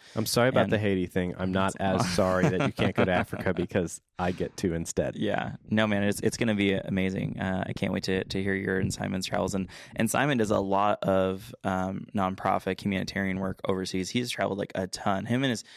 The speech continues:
Speaker 2: his dad, his dad is a brilliant engineer, and, um, yeah, it's, like, it's really, really cool, the
Speaker 1: Yeah,
Speaker 2: work
Speaker 1: I'm,
Speaker 2: that
Speaker 1: I'm
Speaker 2: they're doing.
Speaker 1: excited. As he was talking, like, they've been to Burkina Faso before. Like, we're revisiting places where they've installed these water pumps, um, and we're telling the stories of those water pumps,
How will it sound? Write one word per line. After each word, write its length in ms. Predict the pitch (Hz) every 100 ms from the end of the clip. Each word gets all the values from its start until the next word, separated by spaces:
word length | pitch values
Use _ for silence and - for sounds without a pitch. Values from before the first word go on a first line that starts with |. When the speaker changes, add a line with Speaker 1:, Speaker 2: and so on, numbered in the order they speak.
| -
Speaker 2:
his 160 | - 104
dad, 220 | 104 98
his 120 | 107
dad 200 | 98 98
is 80 | 95
a 40 |
brilliant 300 | 101 101 101
engineer, 340 | 98 95 98 98
and, 220 | 98 98
um, 480 | 101 98 - - 120 185 - _ _ _
yeah, 220 | - 95 -
it's, 120 | -
like, 300 | 101 107 -
it's 140 | 113
really, 180 | 123 123
really 160 | 110 107
cool, 320 | 104 104 101 - - - - -
the 80 | 143
Speaker 1:
Yeah, 40 |
Speaker 2:
work 40 | 143
Speaker 1:
I'm, 60 |
Speaker 2:
that 80 | 147
Speaker 1:
I'm 40 | -
Speaker 2:
they're 100 | 101
doing. 220 | 185 190
Speaker 1:
excited. 240 | 117 110
As 140 | 123 117
he 80 | 156
was 100 | 131
talking, 300 | 123 113 101
like, 140 | 101
they've 240 | 113 131
been 160 | 120 113
to 60 | 104
Burkina 360 | 101 113 98
Faso 300 | 98 90 98
before. 240 | 80 98 82
Like, 160 | 82
we're 80 | 101
revisiting 640 | 95 107 101 98 95 92
places 340 | 98 90 95 90
where 100 | 92
they've 220 | 90 90
installed 500 | 90 - 92 85 85
these 160 | 87 104
water 280 | 127 120
pumps, 420 | - 85 80 - - - _ -
um, 140 | 87
and 80 | 87
we're 80 | 87
telling 260 | 101 87
the 80 | 87
stories 720 | - 101 90 87 85 85 - _ _ _ _ 117
of 260 | 101 90
those 260 | 92 87 101
water 260 | 104 95
pumps, 460 | - 85 78 -